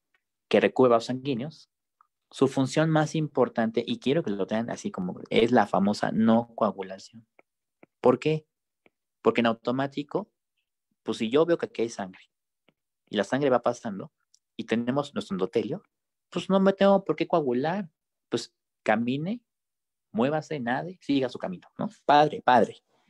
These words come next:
¿Qué pasaría si en algún momento, vamos a poner aquí, usted es una persona que aumenta su ingesta de grasas, ¿no? De quesadillas, colesterol, gordisopes, lo que usted quiera.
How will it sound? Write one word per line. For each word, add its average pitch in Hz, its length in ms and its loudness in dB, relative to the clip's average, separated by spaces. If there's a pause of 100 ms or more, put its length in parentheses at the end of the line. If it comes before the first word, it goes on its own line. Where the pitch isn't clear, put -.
(500)
¿Qué 214 100 4
pasaría 147 640 -2 (580)
si - 100 -14
en 117 80 0
algún 139 240 0
momento, 135 400 -2
vamos 127 120 -4
a 107 60 -6
poner 107 180 -6
aquí, 104 320 -8 (560)
usted 113 300 -2
es 135 140 -2
una 135 220 -2
persona 113 380 -4
que 87 260 -6 (520)
aumenta 127 580 2
su 98 320 -6
ingesta 113 420 -6
de 90 100 -4
grasas, 117 600 -2
¿no? - 160 -6
De - 120 -4
quesadillas, 120 760 -2
colesterol, 107 880 -2
gordisopes, 101 800 0
lo 101 120 2
que - 100 -4
usted 127 220 -2
quiera. - 320 -8